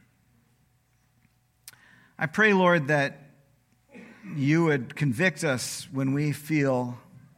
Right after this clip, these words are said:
towards sinful people like this Pharisee felt towards this woman. In fact, Lord, I pray that you, by the Holy Spirit, reveal in each of our hearts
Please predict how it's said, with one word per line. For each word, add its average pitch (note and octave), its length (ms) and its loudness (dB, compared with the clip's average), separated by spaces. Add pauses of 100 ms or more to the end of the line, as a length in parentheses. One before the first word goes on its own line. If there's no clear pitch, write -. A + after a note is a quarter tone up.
(680)
towards C3 400 -2 (500)
sinful D3 580 -4
people B2 440 -4
like A#2 280 -4
this A#2 220 -8
Pharisee A#2 520 -8
felt A2 340 -12
towards A2 280 -12
this G#2+ 220 -16
woman. G2 360 -16 (2000)
In C3+ 140 0
fact, D#3+ 340 4
Lord, D3+ 200 2
I D3+ 120 4
pray D#3 340 2
that C3 240 -2
you, D#3 260 0
by C#3+ 200 0
the B2+ 100 -2
Holy C#3+ 220 -2
Spirit, C3+ 400 -2
reveal C3 400 -2
in B2+ 100 -2
each C3+ 200 -6
of C#3 80 -4
our B2+ 140 0
hearts B2 440 -6